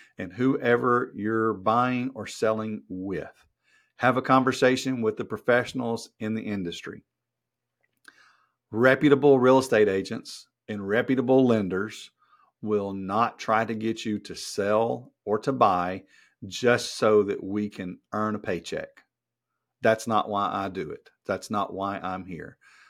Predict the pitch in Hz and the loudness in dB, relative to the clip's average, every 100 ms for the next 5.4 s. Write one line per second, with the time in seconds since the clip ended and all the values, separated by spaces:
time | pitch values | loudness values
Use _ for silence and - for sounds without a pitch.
0 | _ 92 107 143 120 117 113 107 95 95 | _ -2 4 4 6 4 0 -4 -4 -6
1 | 101 98 92 - 113 110 101 98 110 120 | -8 -10 -8 -4 -2 -2 -8 -6 -4 -4
2 | 120 98 90 - 101 120 - 123 113 117 | -4 -4 -6 -2 0 0 0 -6 -4 -2
3 | 113 - 110 110 117 110 82 101 - _ | -2 -4 -6 -6 -6 -6 -8 -10 -16 _
4 | _ _ - 101 82 85 - - 135 139 | _ _ -14 -12 -12 -14 -12 0 2 2
5 | - 139 143 | 0 -4 -4